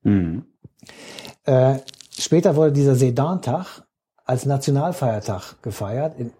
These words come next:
Speaker 2: übelster nationalistischer, hochnäsiger und chauvinistischer Weise gegenüber Frankreich.
Speaker 1: Daher haben wir die Siegessäule in Berlin stehen,
Speaker 2: So ist
Speaker 1: ne?
Speaker 2: es.
Speaker 1: Das ist das
Speaker 2: So
Speaker 1: Ding.
Speaker 2: ist es.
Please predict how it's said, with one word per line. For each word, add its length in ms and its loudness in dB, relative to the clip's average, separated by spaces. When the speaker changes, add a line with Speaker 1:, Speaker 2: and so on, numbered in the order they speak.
Speaker 2:
übelster 580 0
nationalistischer, 1120 -2
hochnäsiger 720 0
und 100 -6
chauvinistischer 720 -2
Weise 300 0
gegenüber 420 -4
Frankreich. 640 -10
Speaker 1:
Daher 200 0
haben 120 0
wir 80 2
die 100 0
Siegessäule 500 -2
in 80 -8
Berlin 240 -6
stehen, 220 0
Speaker 2:
So 80 4
ist 120 2
Speaker 1:
ne? 40 2
Speaker 2:
es. 60 -6
Speaker 1:
Das 100 -6
ist 140 -12
das 60 -10
Speaker 2:
So 200 0
Speaker 1:
Ding. 60 -6
Speaker 2:
ist 120 -2
es. 240 -8